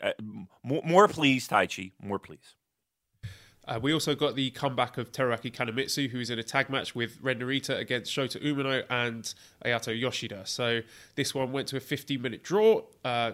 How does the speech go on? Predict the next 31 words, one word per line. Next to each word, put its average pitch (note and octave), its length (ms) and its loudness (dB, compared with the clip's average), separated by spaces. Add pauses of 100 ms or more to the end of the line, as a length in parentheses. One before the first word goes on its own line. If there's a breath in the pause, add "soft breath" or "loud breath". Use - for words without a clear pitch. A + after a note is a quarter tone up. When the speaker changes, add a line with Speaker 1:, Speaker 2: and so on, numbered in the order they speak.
(300)
Speaker 2:
Kanemitsu C#3 760 0
is B2+ 160 -4
looking B2+ 220 -4
in A2 60 -6
good A#2 180 -6
shape. E3 400 0
He A#2 300 -6 (500 loud breath)
kept - 220 -6
pace D3+ 280 2
with C3 100 -2
the C#3 80 4
other D3 120 2
guys C#3 400 4
and A#2 180 -6
was A2+ 120 -8
just - 160 -8
hanging D3 280 0
in B2+ 180 0
by A#2 160 -4
a - 20 -12
thread A#2+ 280 -2
there A#2 160 2
at G2+ 100 -2
the A2+ 120 -2
end, A2+ 340 -2 (120)
um, G#2 280 -8
in A2 200 -8
the A#2 40 -12
Boston A2+ 420 -6
Crab, A2 300 -4
and A2 220 -8